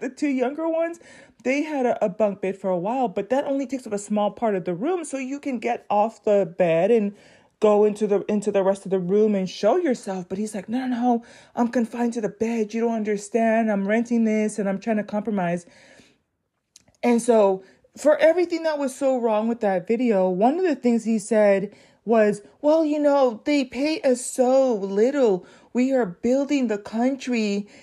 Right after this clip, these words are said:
and, um, we're the ones building the country where we're paying paid so little."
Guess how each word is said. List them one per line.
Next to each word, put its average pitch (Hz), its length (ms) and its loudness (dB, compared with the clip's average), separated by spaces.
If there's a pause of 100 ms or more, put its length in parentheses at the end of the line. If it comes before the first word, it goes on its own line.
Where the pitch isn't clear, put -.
(180)
and, 214 460 0
um, 185 400 0
we're 262 260 -2
the 330 120 -2
ones 226 320 -2
building 247 260 0
the 214 80 -2
country 254 300 -4
where 220 80 0
we're 185 140 -2
paying 240 260 -2
paid 240 240 -4
so 185 140 -4
little." 214 600 2